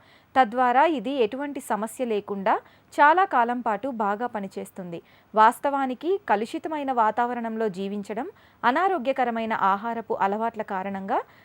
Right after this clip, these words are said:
శరీరంలో టాక్సిన్స్ పేరుకుపోవడం ప్రారంభమవుతాయి. దీని కారణంగా దాని రోగ నిరోధక శక్తి తగ్గడం ప్రారంభమవుతుంది. దీంతో ఒక వ్యక్తి అనారోగ్యానికి గురయ్యే అవకాశాలు చాలా రెట్లు పెరుగుతాయి. అటువంటి పరిస్థితిలో శరీరం సరిగ్గా పనిచేయడానికి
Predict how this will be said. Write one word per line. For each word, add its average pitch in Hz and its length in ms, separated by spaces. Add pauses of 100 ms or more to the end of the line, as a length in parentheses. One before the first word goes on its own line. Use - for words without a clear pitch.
(160)
శరీరంలో 285 600
టాక్సిన్స్ 262 680
పేరుకుపోవడం 220 680
ప్రారంభమవుతాయి. 185 880 (300)
దీని 294 220
కారణంగా 240 580
దాని 220 280
రోగ 226 340
నిరోధక 233 480
శక్తి 202 360
తగ్గడం 214 460
ప్రారంభమవుతుంది. 185 920 (360)
దీంతో 302 460
ఒక 233 240
వ్యక్తి 202 560
అనారోగ్యానికి 208 760
గురయ్యే 202 480
అవకాశాలు 226 640
చాలా 262 460
రెట్లు 202 260
పెరుగుతాయి. 185 520 (320)
అటువంటి 359 420
పరిస్థితిలో 262 580
శరీరం 247 480
సరిగ్గా 220 420
పనిచేయడానికి 220 880